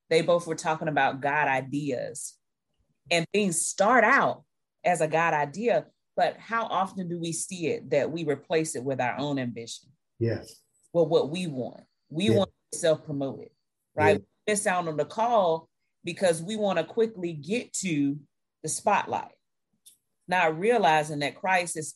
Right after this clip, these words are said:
Speaker 1: asking us to spotlight him.
Speaker 2: That's right. That, that's right.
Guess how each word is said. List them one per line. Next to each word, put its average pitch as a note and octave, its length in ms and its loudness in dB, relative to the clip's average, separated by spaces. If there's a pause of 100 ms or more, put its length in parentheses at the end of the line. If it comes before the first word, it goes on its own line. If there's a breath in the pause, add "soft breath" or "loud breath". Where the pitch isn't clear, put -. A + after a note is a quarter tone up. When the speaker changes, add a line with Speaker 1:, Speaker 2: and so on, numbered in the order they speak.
Speaker 1:
asking D#3 480 0
us F#3 260 0
to A#2 100 -6
spotlight B2 600 -8 (160)
him. F3+ 260 -4 (320)
Speaker 2:
That's A#2 200 2
right. G2 180 -2 (320)
That, B2 400 0
that's C3+ 480 4
right. F#2+ 160 -6